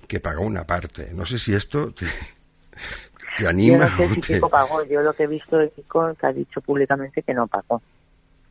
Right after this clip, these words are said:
Speaker 2: No sé si lo que pagó o lo que no, ¿sabes?
Speaker 1: Bueno,
Speaker 2: Y
Speaker 1: es
Speaker 2: lo que no sabía tampoco, no, o sea, la verdad que no estoy muy al tanto de los pormenores, es de que la parte de Belén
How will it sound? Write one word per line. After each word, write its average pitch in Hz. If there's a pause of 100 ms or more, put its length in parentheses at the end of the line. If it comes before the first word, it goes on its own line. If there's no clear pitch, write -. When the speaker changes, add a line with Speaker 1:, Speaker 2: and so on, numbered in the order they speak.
(640)
Speaker 2:
No 135
sé -
si -
lo 143
que -
pagó 123
o 123
lo 117
que -
no, 107 (160)
¿sabes? 95 (240)
Speaker 1:
Bueno, 82
Speaker 2:
Y -
Speaker 1:
es 82
Speaker 2:
lo 131
que 131
no 139
sabía 165
tampoco, 143
no, 123
o -
sea, 139
la 123
verdad 127
que 135
no 127
estoy 131
muy 131
al 120
tanto 123
de 120
los 123
pormenores, 147 (640)
es 120
de 135
que 123
la 123
parte 123
de 127
Belén 127